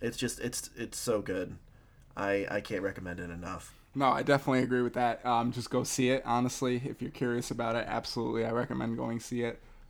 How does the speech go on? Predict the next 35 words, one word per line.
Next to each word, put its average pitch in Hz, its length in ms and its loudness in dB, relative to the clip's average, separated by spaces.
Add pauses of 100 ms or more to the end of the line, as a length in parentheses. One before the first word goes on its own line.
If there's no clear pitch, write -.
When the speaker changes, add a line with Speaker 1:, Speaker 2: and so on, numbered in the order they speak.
Speaker 2:
Um, 123 460 -2
it's, 113 180 -8
it's 113 220 -6
an 117 160 -4
absolute 120 500 -2
blast. 117 680 -2
Um, 120 340 -4
we 123 100 0
touched 147 360 0
on 131 120 2
it - 100 -4
briefly, 127 420 0
but - 160 -6
just, 147 280 -2 (140)
e-, 135 180 -2
e-, 151 200 0
like, 117 260 -4 (340)
just - 140 -10
wanna 110 140 -2
bring 117 160 -2
it 113 80 -2
up 104 80 -4
now. 113 240 0
The 113 160 -4
action 123 420 4
scenes - 380 -6
were 117 80 -6
phenomenal 127 720 2
for, - 100 -10
like, - 220 -4
a 117 40 -2
movie 117 320 -2
like - 260 -4
this. - 260 -6
Like, 117 220 -2